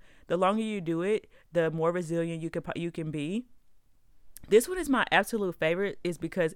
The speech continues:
this one is something that we can do. We can do this, physically can do it. You can decide today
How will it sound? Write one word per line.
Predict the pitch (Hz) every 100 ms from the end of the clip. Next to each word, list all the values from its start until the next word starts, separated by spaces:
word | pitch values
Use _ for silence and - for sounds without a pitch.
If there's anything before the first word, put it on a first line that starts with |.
| 160
this | 180 240
one | 269
is | 240
something | - 202 196
that | 175 156
we | 156
can | 165 160 147
do. | 143 147 147 - - - - -
We | 185
can | 240 226
do | 196 190
this, | 170 156 - - -
physically | - 233 247 233 208 202
can | 202 170
do | 151 147
it. | 151 - - -
You | 156 202
can | 233 254
decide | 240 240 214 208
today | 214 175 160 151